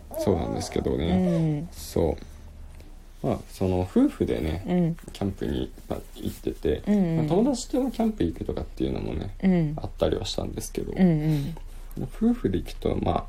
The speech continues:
Speaker 1: あ、それはそれでいいもので、
Speaker 2: うん。
Speaker 1: うん。
Speaker 2: いいよね。
Speaker 1: うん。なんか、そのまま、自然な、なんていうんだろう、落ち着いた感じのキャンプになるんですけど、
Speaker 2: うんうんうん。
Speaker 1: のんびりとゆっくり、ワイワイ騒ぐっていうよりかは、
Speaker 2: うんう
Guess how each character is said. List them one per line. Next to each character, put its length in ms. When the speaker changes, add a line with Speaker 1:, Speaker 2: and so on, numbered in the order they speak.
Speaker 1:
あ、 80
そ 120
れ 80
は 100
そ 120
れ 100
で 100
い 100
い 20
も 200
の 60
で、 240
Speaker 2:
う 80
ん。 400
Speaker 1:
う 40
ん。 260
Speaker 2:
い 180
い 40
よ 60
ね。 220
Speaker 1:
う 40
ん。 300
な 80
ん 40
か、 140
そ 220
の 60
ま 120
ま、 220
自 220
然 240
な、 120
な 160
ん 60
て 100
い 20
う 40
ん 20
だ 60
ろ 80
う、 40
落 180
ち 20
着 120
い 20
た 120
感 180
じ 80
の 100
キ 80
ャ 60
ン 60
プ 100
に 100
な 100
る 120
ん 40
で 80
す 100
け 120
ど、 80
Speaker 2:
う 40
ん 20
う 40
ん 40
う 20
ん。 380
Speaker 1:
の 120
ん 100
び 100
り 120
と 240
ゆ 120
っ 40
く 200
り、 200
ワ 140
イ 60
ワ 140
イ 80
騒 280
ぐ 80
っ 40
て 180
い 40
う 40
よ 60
り 20
か 120
は、 280
Speaker 2:
う 60
ん 0
う 80